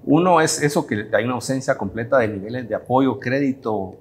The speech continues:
formación y gente capacitada para hacer pequeñas capas de producción. Y segundo, que en Guatemala ha des-,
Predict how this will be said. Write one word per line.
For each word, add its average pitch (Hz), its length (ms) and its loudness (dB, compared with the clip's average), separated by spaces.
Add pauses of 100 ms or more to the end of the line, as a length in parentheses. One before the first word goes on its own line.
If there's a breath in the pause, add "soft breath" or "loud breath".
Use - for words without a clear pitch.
(160)
formación 120 640 0
y 98 220 -4
gente 139 520 0
capacitada 107 640 2
para 101 160 0
hacer 110 260 -2
pequeñas 120 360 -8
capas 123 260 0
de 127 80 -6
producción. 120 480 -4 (460 soft breath)
Y 113 100 2
segundo, 131 360 4
que - 60 -6
en 135 60 -2
Guatemala 123 580 2
ha 120 320 -8
des-, - 480 -6